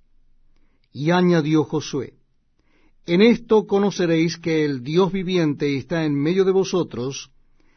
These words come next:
y que él echará de delante de vosotros al cananeo, al eteo, al heveo,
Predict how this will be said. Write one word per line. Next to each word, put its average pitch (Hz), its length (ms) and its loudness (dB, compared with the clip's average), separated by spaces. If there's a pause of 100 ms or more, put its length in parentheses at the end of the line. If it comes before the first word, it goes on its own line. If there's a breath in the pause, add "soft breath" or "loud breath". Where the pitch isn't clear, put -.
(200)
y 175 140 -4
que 175 320 0
él 170 560 2
echará 175 540 0
de 156 120 0
delante 180 420 2
de 226 80 4
vosotros 180 800 0
al 151 300 -4
cananeo, 160 640 -2 (540)
al 117 100 -6
eteo, 165 560 2 (480 soft breath)
al 127 180 -4
heveo, 165 520 4